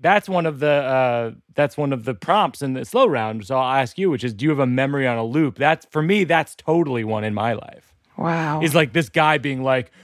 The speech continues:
Speaker 1: "Why are you reading?" Like, while I'm, like, reading, like, a new story I had written. Like, c-
Speaker 2: Right.
Speaker 1: and I literally said to the guy, I go, "'Cause I wrote it today."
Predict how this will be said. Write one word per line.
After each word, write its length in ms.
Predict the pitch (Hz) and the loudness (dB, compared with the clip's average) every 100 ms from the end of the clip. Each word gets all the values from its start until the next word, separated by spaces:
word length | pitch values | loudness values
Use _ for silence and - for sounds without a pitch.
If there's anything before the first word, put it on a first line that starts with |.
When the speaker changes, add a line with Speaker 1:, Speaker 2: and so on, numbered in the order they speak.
| _ _ _ | _ _ _
Speaker 1:
"Why 520 | 127 127 147 165 185 190 | -14 -6 0 4 4 4
are 180 | 185 175 | 2 0
you 240 | 151 175 | -2 -2
reading?" 1040 | 147 143 170 196 196 196 165 151 120 104 - | -2 -4 0 2 4 2 2 2 0 -6 -10
Like, 220 | 117 127 | -8 -6
while 280 | 123 135 135 | 0 2 2
I'm, 140 | 131 131 | 2 0
like, 200 | 131 - | -2 -4
reading, 440 | 120 123 127 131 | -6 -4 -2 0
like, 200 | 127 123 | 0 0
a 80 | 143 | 0
new 300 | 131 123 131 | 2 2 0
story 580 | 127 - 175 247 277 139 | -4 -4 0 2 2 2
I 140 | 107 | 0
had 140 | 104 95 | -2 -4
written. 420 | 104 104 - 95 | -4 -4 -6 -4
Like, 260 | 104 110 - - | -4 -4 -8 -4
c- 60 | |
Speaker 2:
Right. 180 | 170 185 | 0 2
Speaker 1:
and 100 | 196 | 2
I 100 | 220 | 2
literally 420 | 214 269 320 302 | 0 -2 -2 0
said 200 | 240 302 415 | 0 0 0
to 80 | |
the 100 | 370 160 | 0 2
guy, 180 | 143 | 0
I 40 | 123 | 0
go, 220 | 135 135 - _ _ - | 0 0 -4 _ _ -4
"'Cause 220 | 220 226 | -2 2
I 100 | 226 | 2
wrote 380 | 202 170 214 233 | 0 0 0 0
it 200 | 262 - - | -2 -4 -10
today." 760 | - 180 180 190 262 392 277 | -8 -2 2 2 2 -2 -8